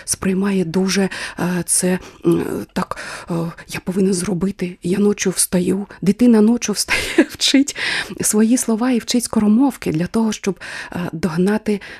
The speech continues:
наших дітей. Тому що я запрошую ще на, ем, репетиції, я запрошую своїх дітей, які вже мають досвід, для того, щ-,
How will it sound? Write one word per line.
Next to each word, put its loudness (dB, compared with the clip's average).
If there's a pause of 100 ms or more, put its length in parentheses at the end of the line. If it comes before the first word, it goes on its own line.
наших 0
дітей. -6
Тому 0
що -2
я 0
запрошую -2
ще 0
на, 2 (380)
ем, -2 (460)
репетиції, -2 (140)
я 2
запрошую -2
своїх -4
дітей, -4 (120)
які -2
вже -2 (580)
мають -4 (180)
досвід, -2 (560)
для -4
того, 4
щ-, -2